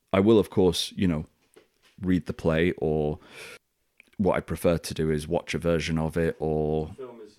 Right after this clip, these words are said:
Speaker 2: yeah.
Speaker 1: or, like, um, there are some really good audiobooks for things like Shakespeare's.
Speaker 2: Right. In terms of the, the initial penetration of the text,
Speaker 1: Yeah.
Speaker 2: you're,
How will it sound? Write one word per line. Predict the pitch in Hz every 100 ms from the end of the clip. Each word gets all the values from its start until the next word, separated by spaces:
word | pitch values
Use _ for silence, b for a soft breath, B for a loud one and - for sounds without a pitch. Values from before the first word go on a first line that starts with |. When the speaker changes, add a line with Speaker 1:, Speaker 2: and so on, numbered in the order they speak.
| _ -
Speaker 2:
yeah. | - -
Speaker 1:
or, | 90 85 82
like, | 80 80 - -
um, | 87 82 82
there | 85
are | 82
some | - 80
really | 80 82
good | 85
audiobooks | 82 82 82 80 - - - - _
for | _ - 76
things | 78 85 80
like | 78 -
Shakespeare's. | 80 76 - 87 85 - - _ _ -
Speaker 2:
Right. | 110 107 - _ -
In | 120
terms | 135 127 117
of | 104
the, | 113 - _ _ _ -
the | 110
initial | 110 120 - 113
penetration | - 113 107 - 98 - 98
of | 92
the | 104 95 _ _
text, | - 92 - - - - -
Speaker 1:
Yeah. | 95 - - _ _ _ _ _ _ _ _ -
Speaker 2:
you're, | 107